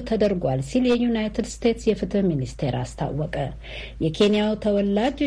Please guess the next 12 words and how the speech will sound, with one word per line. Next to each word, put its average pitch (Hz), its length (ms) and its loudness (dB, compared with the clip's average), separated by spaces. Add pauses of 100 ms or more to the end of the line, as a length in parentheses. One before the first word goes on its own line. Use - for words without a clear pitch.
(120)
ቾሎ 220 280 4 (260)
አብዲ 202 360 0 (120)
አብዱላ 202 400 2 (640)
በአውሮፓውያን 190 880 2
ካለፈው 202 640 2
ሁለት 208 340 -2
ሺ 240 200 0 (140)
አስራ 202 220 -2 (100)
ዘጠኝ 175 400 0
ሐምሌ 196 440 2
ወር 151 240 0
ጀምሮ 208 380 2